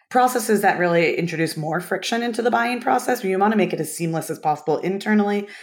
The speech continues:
and then ultimately to the customer. So we can do that with systems, and then we can also do it by process. Here's your matrix. Here is who can approve up to five percent, who can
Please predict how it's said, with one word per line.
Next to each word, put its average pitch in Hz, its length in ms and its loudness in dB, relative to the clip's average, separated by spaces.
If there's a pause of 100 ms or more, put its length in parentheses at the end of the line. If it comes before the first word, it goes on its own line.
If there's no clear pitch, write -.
(240)
and 175 200 4
then 170 120 2
ultimately 165 540 -2
to - 120 -6
the 131 100 -4
customer. - 600 -4 (120)
So 185 580 2
we 196 100 2
can 185 220 0
do 180 120 4
that 165 280 4
with 160 140 -4
systems, 247 580 0
and 196 160 2
then 180 80 4
we 175 100 2
can - 220 -4
also 175 340 2
do 170 220 0
it 165 160 2
by 147 100 -2
process. - 640 -4 (420)
Here's 226 320 4
your 202 100 4
matrix. - 640 -2
Here 208 320 4
is 175 600 4
who 220 160 0
can 214 140 2
approve 190 300 2
up 165 120 4
to 165 100 -4
five 156 280 0
percent, - 380 -6
who 196 140 2
can 190 240 -2